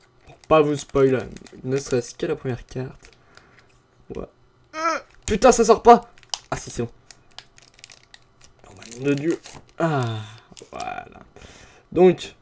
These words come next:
euh, on va dire un, deux, trois, un, deux.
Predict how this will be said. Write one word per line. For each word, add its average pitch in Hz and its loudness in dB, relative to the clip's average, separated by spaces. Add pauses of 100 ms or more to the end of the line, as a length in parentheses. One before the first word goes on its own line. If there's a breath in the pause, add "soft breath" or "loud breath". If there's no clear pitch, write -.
(720)
euh, 120 -8 (1600)
on 135 2
va 135 6
dire 151 4
un, 156 2
deux, 160 6
trois, 156 0
un, 151 2
deux. 175 4